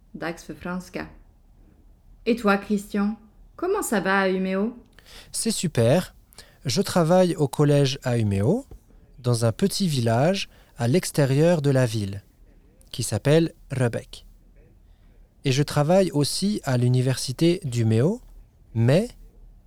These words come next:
Speaker 2: j'arrête en décembre.
Speaker 1: Ah, d'accord. Tu aimes toujours travailler au collège ?
Speaker 2: Oui, bien sûr. J'enseigne le français à l'école et je suis professeur principal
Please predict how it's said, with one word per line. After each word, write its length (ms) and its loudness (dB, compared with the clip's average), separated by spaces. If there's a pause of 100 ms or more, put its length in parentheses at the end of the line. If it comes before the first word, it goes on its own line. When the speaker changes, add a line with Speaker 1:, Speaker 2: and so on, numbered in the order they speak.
(380)
Speaker 2:
j'arrête 640 0 (220)
en 100 4
décembre. 640 -2 (280)
Speaker 1:
Ah, 440 0
d'accord. 760 -4 (380)
Tu 180 -2
aimes 240 2
toujours 440 -4
travailler 440 0
au 100 4
collège ? 600 -4 (340)
Speaker 2:
Oui, 220 4
bien 180 2
sûr. 420 0 (460)
J'enseigne 680 2
le 100 2
français 640 0
à 80 0
l'école 480 2 (520)
et 80 2
je 120 0
suis 260 -2
professeur 800 -2
principal 800 -4